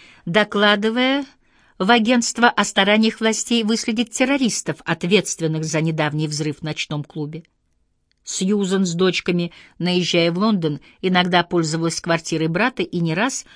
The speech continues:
предлагала Бенджамину сделать то же самое.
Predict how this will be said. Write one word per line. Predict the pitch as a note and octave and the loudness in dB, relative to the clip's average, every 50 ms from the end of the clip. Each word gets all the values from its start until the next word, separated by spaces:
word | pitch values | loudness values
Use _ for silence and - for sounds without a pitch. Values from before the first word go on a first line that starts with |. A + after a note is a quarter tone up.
| - _ _ | -20 _ _
предлагала | - - F#3+ E3+ F3 F3 F3 F3 E3+ E3 E3 E3 | -2 -2 0 2 4 2 4 4 4 4 4 2
Бенджамину | D#3+ D#3 E3 D#3 D#3 C#3+ D3 D3+ D3 D3+ D3 D3 D3 - - _ _ _ | 2 2 2 0 0 -2 -2 -2 -2 -2 -4 -4 -6 -8 -12 _ _ _
сделать | G#3 G#3 G#3+ G#3+ C4 B3+ A3+ G#3+ G#3+ - | -6 -6 -2 0 2 2 2 0 -2 -2
то | G3+ F3 | -4 -2
же | E3 D#3+ | -2 -2
самое. | D3+ - - C3+ B2 A#2+ A#2+ B2 B2+ C#3 | -4 -6 -8 -8 -6 -6 -8 -8 -10 -12